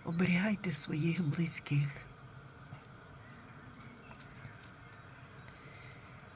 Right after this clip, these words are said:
і тримайте кріпко свою внутрішню гармонію. Вона вам дасть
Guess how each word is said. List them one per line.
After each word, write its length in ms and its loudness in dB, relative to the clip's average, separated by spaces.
і 60 6
тримайте 640 10
кріпко 520 6
свою 460 4
внутрішню 800 8
гармонію. 840 8
Вона 400 10
вам 200 10
дасть 580 6